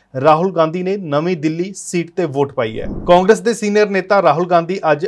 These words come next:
ਅੰਮ੍ਰਿਤਸਰ ਪਹੁੰਚ ਰਹੇ ਨੇ। ਕਰੀਬ ਦੁਪਹਿਰ ਚਾਰ ਵਜੇ ਅੰਮ੍ਰਿਤਸਰ ਪਹੁੰਚਣ ਦੀ ਉਹਨਾਂ ਦੀ ਸੰਭਾਵਨਾ ਹੈ। ਦਿੱਲੀ, ਹਰਿਆਣਾ ਸਮੇਤ ਦੇਸ਼ ਦੇ ਵਿੱਚ ਛੇਵੇਂ ਪੜਾਅ ਦੀਆਂ ਚੋਣਾਂ,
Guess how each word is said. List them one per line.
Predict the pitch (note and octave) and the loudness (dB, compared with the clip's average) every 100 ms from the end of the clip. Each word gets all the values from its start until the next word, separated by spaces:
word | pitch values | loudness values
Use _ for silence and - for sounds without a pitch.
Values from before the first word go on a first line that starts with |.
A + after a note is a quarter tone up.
| D#3 | -6
ਅੰਮ੍ਰਿਤਸਰ | D3+ D#3 F3+ D#3+ | -6 -4 -4 -4
ਪਹੁੰਚ | D3 D3+ E3+ | -4 -4 -2
ਰਹੇ | E3+ E3 | -2 -2
ਨੇ। | F3 F#3+ | -4 -8
ਕਰੀਬ | F3+ D#3+ D#3+ E3+ F3 | -6 -2 -2 0 -2
ਦੁਪਹਿਰ | D3 C#3+ D3 D3+ E3+ F3+ F#3+ _ _ | -2 0 0 2 2 2 -2 _ _
ਚਾਰ | - F3 F3 | 4 6 6
ਵਜੇ | F3+ F3+ G#3+ | 4 0 0
ਅੰਮ੍ਰਿਤਸਰ | D3+ E3 E3+ F3+ | -2 -4 -4 -6
ਪਹੁੰਚਣ | - D#3 D#3 F3 | -2 -4 -2 -4
ਦੀ | E3+ | -4
ਉਹਨਾਂ | E3 D#3+ | -4 -4
ਦੀ | |
ਸੰਭਾਵਨਾ | D#3+ E3+ E3+ B2+ D#3 | -6 0 2 2 -2
ਹੈ। | D#3 F3+ - _ _ C3 | -2 -2 -4 _ _ -2
ਦਿੱਲੀ, | D#3 F#3 G#3 | -2 0 0
ਹਰਿਆਣਾ | F3 E3 E3+ | 4 4 2
ਸਮੇਤ | F3+ F3 E3+ E3+ | -2 -4 -4 -4
ਦੇਸ਼ | E3 C#3 E3 D#3 | -4 -2 -2 -2
ਦੇ | F3+ | -2
ਵਿੱਚ | E3 D#3 E3+ F3 F3 | -2 -4 -2 -2 -6
ਛੇਵੇਂ | - E3+ F#3 | -6 -4 -2
ਪੜਾਅ | F#3 - D3 | -2 2 2
ਦੀਆਂ | D3 E3 E3+ | 2 -4 -6
ਚੋਣਾਂ, | E3+ D3 E3 E3+ | -4 -4 -2 -4